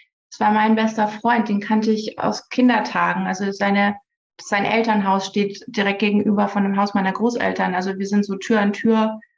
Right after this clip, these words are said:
aufgewachsen. Wir waren auf der gleichen Schule, wir hatten also den gleichen Schulweg.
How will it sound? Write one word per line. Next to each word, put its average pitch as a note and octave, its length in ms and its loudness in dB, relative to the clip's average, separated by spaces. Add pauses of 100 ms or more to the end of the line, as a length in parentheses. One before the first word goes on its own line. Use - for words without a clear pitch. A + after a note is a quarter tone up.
(120)
aufgewachsen. G#3+ 640 -2
Wir G#3+ 100 -2
waren G3+ 160 0
auf G3+ 80 -2
der G3 120 -6
gleichen G3 240 0
Schule, B3 560 2
wir G3+ 120 -2
hatten G3 160 -6
also G3 160 -4
den G3 100 -2
gleichen G3 260 0
Schulweg. A#3+ 840 2